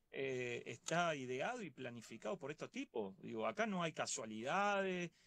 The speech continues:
eh, no son arrebatados, todo esto es planificado. Y si nosotros no somos capaces de construir la fuerza en la calle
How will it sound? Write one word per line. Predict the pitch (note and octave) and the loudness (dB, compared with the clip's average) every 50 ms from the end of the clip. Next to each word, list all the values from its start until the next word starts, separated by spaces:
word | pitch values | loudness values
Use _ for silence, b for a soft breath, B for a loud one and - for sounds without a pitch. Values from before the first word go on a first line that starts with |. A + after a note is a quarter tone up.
| b b b _ | b b b _
eh, | - C3 C3 B2+ B2+ B2 A#2+ A#2+ | -6 -4 -2 -2 0 -2 -2 -2
no | B2 D3 D#3 | 0 0 2
son | - - D#3+ D3 C#3+ | 2 2 0 0 0
arrebatados, | C3 A#2 A2 G#2+ G#2+ G#2+ A2 - - F3+ G3 G3 F#3+ F#3 F3+ E3 | -2 -2 0 0 0 0 0 0 2 2 4 4 4 2 2 0
todo | - C#4 D4+ | -2 -6 -6
esto | D4 - - | -4 -6 -6
es | - | -4
planificado. | D#3+ C#3 C3 B2 - - B2+ B2+ - B3 C4+ B3+ E3 B2 A2 G#2 - - | -2 -2 -2 -2 -2 -4 -6 -4 -4 -4 -2 0 0 0 0 -2 -6 -6
Y | - B2+ A#2+ A#2 | -6 -4 -2 0
si | - - - A#2+ | 0 -2 -2 -4
nosotros | A#2+ B2 - F3+ F#3 G3+ F#3+ F3+ | -4 -4 -2 -2 0 0 0 2
no | F3+ F#3 | 2 2
somos | F3+ - G3 F#3+ F#3+ F3+ | 2 2 2 2 2 2
capaces | - E3 E3 - - F#3 - - | 2 2 2 2 2 0 0 -2
de | C3+ | -4
construir | - C#3+ C#3+ B2+ C#3+ D#3+ E3+ | -4 -6 -6 -4 -4 -2 0
la | D#3 - | 0 0
fuerza | - E3+ D#3+ - E3+ D3 | 0 0 0 0 0 0
en | |
la | C#3+ C#3 | -2 0
calle | - F3 D#3 D3 C3 A#2+ A2+ G2+ | 2 4 4 4 2 0 -4 -6